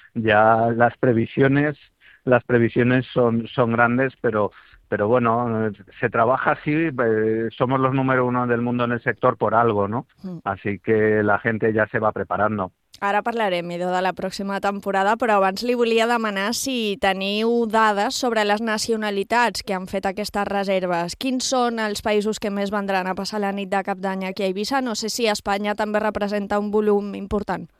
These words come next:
Speaker 1: Sí, normalmente en estas época, en esta época, eh, siempre es el turista español, seguido el italiano y el británico, luego también holandeses.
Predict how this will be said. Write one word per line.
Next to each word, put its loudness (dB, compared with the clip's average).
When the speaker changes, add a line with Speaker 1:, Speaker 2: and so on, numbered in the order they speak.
Speaker 1:
Sí, 4
normalmente 2
en 0
estas 0
época, 2
en 0
esta 0
época, 0
eh, -2
siempre -2
es -8
el 0
turista -2
español, 0
seguido 2
el 2
italiano 2
y 0
el 0
británico, 2
luego 2
también -4
holandeses. 0